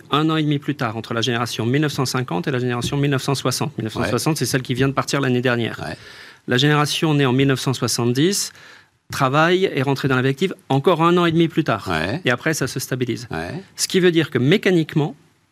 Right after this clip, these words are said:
Speaker 1: entre les gens qui sont nés en cinquante, qui sont partis en deux mille douze, et les gens qui vont partir, euh,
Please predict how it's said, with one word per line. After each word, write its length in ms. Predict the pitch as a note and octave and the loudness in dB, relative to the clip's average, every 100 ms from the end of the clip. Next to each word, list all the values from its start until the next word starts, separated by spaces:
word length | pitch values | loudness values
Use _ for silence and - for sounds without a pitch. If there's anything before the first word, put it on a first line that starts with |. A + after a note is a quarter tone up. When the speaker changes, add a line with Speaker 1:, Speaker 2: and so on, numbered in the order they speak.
| _ - | _ -14
Speaker 1:
entre 260 | A2 - A#2 | -12 -6 -2
les 160 | D3+ | 0
gens 280 | E3 E3+ D3 | 2 2 0
qui 140 | - | -4
sont 180 | A#2+ B2 | -4 0
nés 140 | B2+ B2+ | 2 2
en 120 | B2 | 0
cinquante, 580 | - C3 B2+ C3 A#2 - | 0 0 0 0 0 -4
qui 100 | A#2 | -10
sont 180 | - A2 | -8 -8
partis 400 | A#2 - B2+ B2 | -8 -8 -6 -6
en 120 | A2+ | -4
deux 140 | A#2+ | -2
mille 480 | A#2+ B2 A#2 A2+ A#2+ | 0 0 0 0 0
douze, 400 | A#2 C#3 C#3 A2 | 0 0 0 -2
et 80 | A2 | -2
les 160 | A2+ A2+ | -2 -2
gens 240 | B2+ B2+ | 0 -2
qui 200 | B2 A#2 | -4 -6
vont 180 | A2 A2 | -6 -6
partir, 600 | A2+ - - B2 A#2+ A#2 | -6 -8 -4 -2 -2 -2
euh, 140 | G#2+ | -4